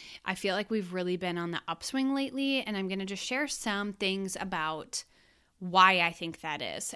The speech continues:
And I mention our trip because one of the things that I want to remind you when it comes to marriage is to laugh together. <laughs> And we, we did just that on our trip.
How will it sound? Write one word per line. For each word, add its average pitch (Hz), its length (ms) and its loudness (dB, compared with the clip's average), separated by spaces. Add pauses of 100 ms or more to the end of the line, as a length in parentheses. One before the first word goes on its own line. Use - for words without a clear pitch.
And 180 440 -4 (1200)
I 214 120 4
mention 214 360 2
our 175 120 2
trip - 360 0 (100)
because 190 760 -2 (1080)
one 240 300 6
of 262 200 2
the 240 100 4
things 220 400 0
that 202 140 -2
I 190 80 0
want 185 200 -4
to 196 120 -6
remind 180 340 0
you 175 160 -2
when 175 100 -2
it - 80 -6
comes 190 260 -8
to 190 80 -6
marriage 175 320 -2
is 175 140 -6
to 190 140 -8
laugh 170 320 0
together. 156 500 -2
<laughs> - 260 -8
And 208 280 0
we, 233 460 -2 (640)
we 220 300 0
did 311 240 2
just 381 280 -2
that 208 280 -4
on 202 140 -2
our 180 120 -4
trip. - 360 -6